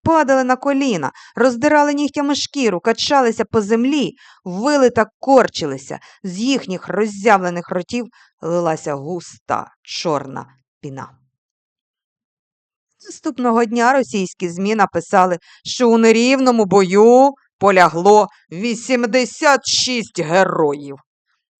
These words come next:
Ховали героїв у щільних чорних пакетах, попередньо обливши хлоркою. Однак згодом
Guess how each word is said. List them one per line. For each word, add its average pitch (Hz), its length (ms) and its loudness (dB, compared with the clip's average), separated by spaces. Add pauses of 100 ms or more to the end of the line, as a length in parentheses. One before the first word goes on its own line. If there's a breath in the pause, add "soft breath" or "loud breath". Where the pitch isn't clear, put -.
(380)
Ховали 269 600 4 (160)
героїв 233 840 4 (340 soft breath)
у 330 120 -8
щільних 320 500 -2
чорних 160 460 -8
пакетах, 339 680 -4
попередньо 196 760 -2
обливши 143 520 -8
хлоркою. - 640 -16 (560 soft breath)
Однак 453 500 -4
згодом 403 460 2